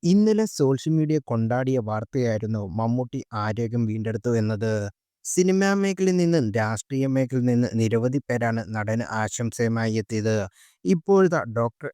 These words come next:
ഷാഹിന നിയാസ് തനിക്ക് മമ്മൂട്ടി നൽകിയ സഹായം ഓർത്തെടുക്കുകയാണ്. പൊള്ളലേറ്റ തന്റെ ചികിത്സ മമ്മൂട്ടി ഏറ്റെടുത്തുവെന്നും ഈ ചികിത്സയിൽ നിന്ന് ഒരുപാട് മാറ്റങ്ങൾ ഉണ്ടായെന്നും ഷാഹിന പറഞ്ഞു.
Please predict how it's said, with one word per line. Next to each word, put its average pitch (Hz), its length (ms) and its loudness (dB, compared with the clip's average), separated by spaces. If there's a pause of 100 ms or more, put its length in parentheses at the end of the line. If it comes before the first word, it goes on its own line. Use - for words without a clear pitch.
ഷാഹിന 131 680 -2
നിയാസ് 123 420 -2
തനിക്ക് 117 360 -2
മമ്മൂട്ടി 120 500 0
നൽകിയ 123 360 0
സഹായം 117 500 -2
ഓർത്തെടുക്കുകയാണ്. 113 840 0 (720)
പൊള്ളലേറ്റ 190 540 0
തന്റെ 151 280 0
ചികിത്സ 120 420 -6 (100)
മമ്മൂട്ടി 123 520 0
ഏറ്റെടുത്തുവെന്നും 120 800 0 (300)
ഈ 180 120 8
ചികിത്സയിൽ 143 560 2
നിന്ന് 135 220 0
ഒരുപാട് 120 460 -2
മാറ്റങ്ങൾ 120 500 -4
ഉണ്ടായെന്നും 120 640 -6
ഷാഹിന 117 420 -4
പറഞ്ഞു. 110 420 -2